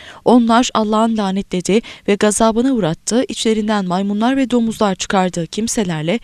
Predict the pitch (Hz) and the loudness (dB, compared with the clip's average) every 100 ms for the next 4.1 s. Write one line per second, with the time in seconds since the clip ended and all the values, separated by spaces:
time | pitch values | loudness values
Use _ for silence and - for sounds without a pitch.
0 | - - 269 262 269 247 240 240 208 196 | -8 -2 0 2 2 2 0 -2 -4 -2
1 | 175 160 - 180 - 180 180 180 185 180 | -2 -2 -6 -6 -4 -2 0 0 -2 -4
2 | - - - - 233 - 330 294 277 262 | -12 -20 -20 -4 -2 2 2 2 2 2
3 | 254 202 220 277 220 226 233 185 175 170 | 2 2 0 0 0 -2 -4 -6 -4 -4